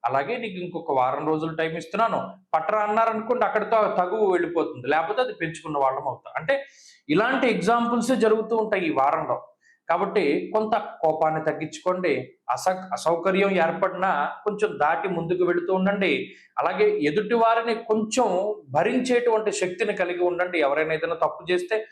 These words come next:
వాళ్ళు ఎక్స్క్యూజ్ అడిగితే ఎక్స్క్యూజ్ చేస్తూ ఉండండి. ఇటువంటి ఫలితాల వల్ల ఈ తులారాశి వారికి మరింత మంచి ఫలితాలు వస్తాయి.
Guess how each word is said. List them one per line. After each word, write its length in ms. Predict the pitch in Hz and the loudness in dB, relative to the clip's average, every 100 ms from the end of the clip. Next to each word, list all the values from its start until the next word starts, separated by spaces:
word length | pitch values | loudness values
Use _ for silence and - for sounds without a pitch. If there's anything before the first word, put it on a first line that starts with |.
| _ - | _ -2
వాళ్ళు 160 | 156 | 0
ఎక్స్క్యూజ్ 600 | 127 - - - 226 196 | -2 -4 -10 -6 -4 0
అడిగితే 400 | 180 165 165 247 | -2 -2 -10 -12
ఎక్స్క్యూజ్ 520 | - - - 190 - 135 | -12 -14 -12 -12 -10 -14
చేస్తూ 200 | - _ | -18 _
ఉండండి. 80 | _ _ _ _ _ _ 135 | _ _ _ _ _ _ -4
ఇటువంటి 300 | 185 185 190 | -2 0 0
ఫలితాల 380 | 147 143 156 156 | -2 0 0 0
వల్ల 360 | 165 220 202 - | 0 0 -2 -2
ఈ 400 | 165 185 180 - | 0 0 -2 -4
తులారాశి 480 | 175 233 240 208 - | 0 2 2 2 2
వారికి 280 | 180 185 185 | 0 0 0
మరింత 360 | 156 156 170 156 | 0 -2 -2 -4
మంచి 300 | 147 139 127 | -4 -6 -6
ఫలితాలు 400 | 131 127 131 135 | -6 -4 -4 -4
వస్తాయి. 280 | - - | -14 -20